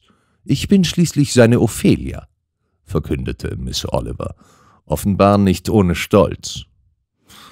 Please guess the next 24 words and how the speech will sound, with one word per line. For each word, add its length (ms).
Holmes 540
tippte 420
sich 240
mit 180
dem 180
Zeigefinger 720
auf 120
die 140
Nase, 540
was 180
ein 180
eindeutiges 800
Zeichen 420
war, 200
dass 240
er 200
einen 320
interessanten 840
Punkt 500
in 200
der 160
Ermittlung 600
gefunden 680
hatte. 360